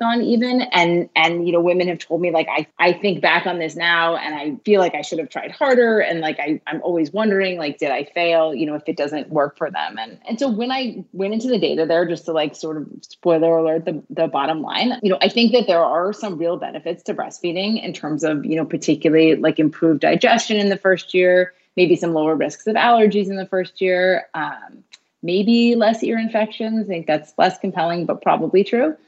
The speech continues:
And maybe some benefits for the mom in terms of, uh, reductions in breast cancer, uh, later. So, like, if anything,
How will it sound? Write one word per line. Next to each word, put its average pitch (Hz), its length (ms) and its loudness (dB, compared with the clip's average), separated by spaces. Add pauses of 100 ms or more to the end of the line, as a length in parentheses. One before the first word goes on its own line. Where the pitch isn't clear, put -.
(120)
And 175 640 -8
maybe 185 300 2
some 180 300 -4
benefits 180 640 -4
for 175 200 -4
the 160 60 -4
mom 156 360 -4
in 202 100 -6
terms 165 300 -10
of, 156 380 -2
uh, 151 460 2
reductions 156 520 -6
in 151 300 -8
breast - 360 -8
cancer, 262 440 -4 (480)
uh, 160 280 4
later. 175 340 0
So, 160 380 -2
like, - 160 -6
if 135 100 -8
anything, 165 540 -2